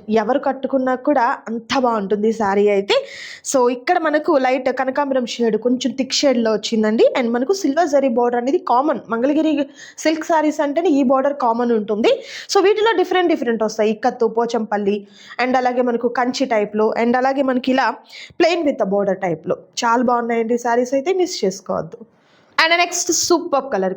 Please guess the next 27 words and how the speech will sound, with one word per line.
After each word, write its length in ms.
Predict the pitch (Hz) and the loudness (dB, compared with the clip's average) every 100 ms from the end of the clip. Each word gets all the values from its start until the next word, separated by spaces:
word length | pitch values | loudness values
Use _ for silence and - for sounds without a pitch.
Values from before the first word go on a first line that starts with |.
| 190 | -6
కాంబినేషన్. 520 | 175 180 180 175 214 226 | -6 -4 -4 -4 -2 0
ఈ 20 | 269 | 2
కలర్ 200 | 294 285 277 | 2 2 2
కాంబినేషన్ 500 | 269 330 349 359 349 | 0 0 -2 -2 0
కూడా 120 | 349 339 | 0 0
సూపర్ 500 | - 339 - - 359 247 | -2 -4 -4 0 2 2
ఉందండి. 340 | 226 220 240 480 381 | 2 2 4 4 4
లైట్ 360 | 254 262 302 311 277 | 2 2 2 0 0
పింక్ 240 | 254 254 254 | -2 -2 0
కలర్ 200 | 240 226 233 | 0 0 -2
కాంబినేషన్తో 720 | 208 208 208 214 226 233 349 392 - | -2 0 0 0 -4 0 0 0 -4
చాలా 340 | 202 180 202 277 | -2 0 0 0
బాగుంది 300 | 247 208 202 | 0 0 -2
శారీ 360 | 214 202 202 226 | -2 -2 0 2
అయితే. 220 | 202 - 466 466 - - - _ - | 0 0 -2 -4 -18 -20 -20 _ 0
So 100 | 208 208 | 2 4
ఏజ్ 400 | 240 277 294 277 | 4 4 4 2
వాళ్ళు 220 | 277 269 262 | 2 2 0
కట్టుకున్నా 400 | 247 - 233 240 233 | -2 -4 -2 -2 0
కూడా 100 | 254 | 0
సూపర్ 460 | 262 - 220 - 202 | 0 -2 -2 -2 -2
ఉంటుంది. 260 | 196 196 196 233 | -2 0 -2 2
ప్లెయిన్ 320 | 302 320 359 | 2 4 4
బ్లౌజ్ 240 | 320 277 269 | 4 4 2
వస్తుంది 320 | 262 262 247 247 | -2 -2 -4 -2
కాబట్టి 360 | 226 247 277 247 277 - - _ - | -2 -2 -2 -2 -6 -20 -20 _ 0
సింపుల్ 400 | 349 349 349 349 | 2 2 2 2